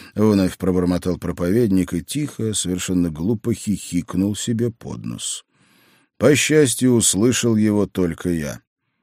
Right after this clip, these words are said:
"И он тебя ударил?" А я распорола ему ладонь до кости, прежде чем он успел опомниться. Я посмотрел на девушку, которая раньше мне казалась так похожей на Гертруду.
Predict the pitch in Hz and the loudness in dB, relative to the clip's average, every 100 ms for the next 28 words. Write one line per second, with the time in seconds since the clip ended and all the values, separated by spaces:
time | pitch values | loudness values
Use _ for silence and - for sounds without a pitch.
0 | _ _ _ _ - 82 92 107 113 123 | _ _ _ _ -4 2 4 4 4 2
1 | 113 120 120 107 73 55 - _ _ - | 4 4 2 0 -2 -8 -16 _ _ -4
2 | 131 160 202 - 170 175 175 170 165 127 | 2 6 6 6 6 8 6 6 6 6
3 | 113 104 113 113 107 113 113 104 101 113 | 6 6 4 2 0 -2 -2 -2 0 2
4 | 131 127 - 113 110 - 104 104 117 - | 4 2 2 0 0 0 0 2 2 0
5 | 131 - _ _ _ _ _ _ - 76 | -2 -8 _ _ _ _ _ _ -8 -2
6 | 87 85 82 87 87 92 90 82 76 82 | -2 -2 -2 -2 0 2 2 0 -2 0
7 | 110 101 - 80 82 87 87 82 98 95 | 2 0 -2 -10 -8 -2 -2 0 0 0
8 | 87 87 87 87 85 90 82 - - 92 | 0 -2 -2 -2 -2 -2 -2 -4 -2 -4
9 | - - 85 - 85 78 85 87 82 90 | -4 -6 -6 -4 -8 -6 -4 -2 -2 -4
10 | 95 98 80 62 57 - | -6 -6 -6 -8 -14 -14